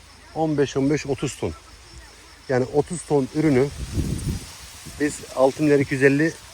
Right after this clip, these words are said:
ve işte üzerine ekleyin, üç dört bin lira bir dönümün maliyeti olsun. On bin liraya alacağız. On bin liraya otuz ton ürün alacağız. Tek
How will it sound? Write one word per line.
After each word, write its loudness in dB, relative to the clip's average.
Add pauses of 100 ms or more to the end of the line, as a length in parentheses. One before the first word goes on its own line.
(1000)
ve 4
işte 0
üzerine 2
ekleyin, 2 (920)
üç -12
dört 0
bin 0
lira 2
bir -4
dönümün 2
maliyeti 0
olsun. -6 (800)
On 2
bin 2
liraya 2 (1400)
alacağız. -2 (1800)
On 0
bin 4
liraya 4
otuz -6
ton 0
ürün 2
alacağız. 0 (1900)
Tek 2